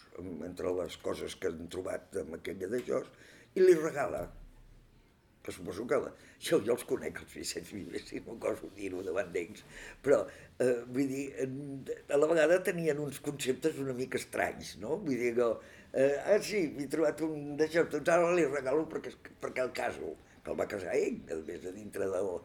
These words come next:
de la universitat, perquè era època republicana, bueno, era durant la Guerra Civil, no? Vull dir, eh, tothom anava com volia. És el mateix que jo ho,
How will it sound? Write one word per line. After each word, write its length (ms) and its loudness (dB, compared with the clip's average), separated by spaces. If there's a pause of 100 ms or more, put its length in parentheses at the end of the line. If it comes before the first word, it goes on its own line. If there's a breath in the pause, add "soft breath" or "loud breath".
(320 loud breath)
de 80 8
la 120 4
universitat, 680 0
perquè 300 -4
era 180 0
època 400 -2
republicana, 880 -4 (220 loud breath)
bueno, 220 0
era 200 4
durant 320 -2
la 80 2
Guerra 240 -4
Civil, 400 -14 (380)
no? 160 -8 (100)
Vull 220 0
dir, 80 -10 (380 loud breath)
eh, 360 2
tothom 380 6
anava 300 10
com 200 0
volia. 400 2 (380 loud breath)
És 100 -2
el 80 4
mateix 460 2
que 100 4
jo 140 2
ho, 220 0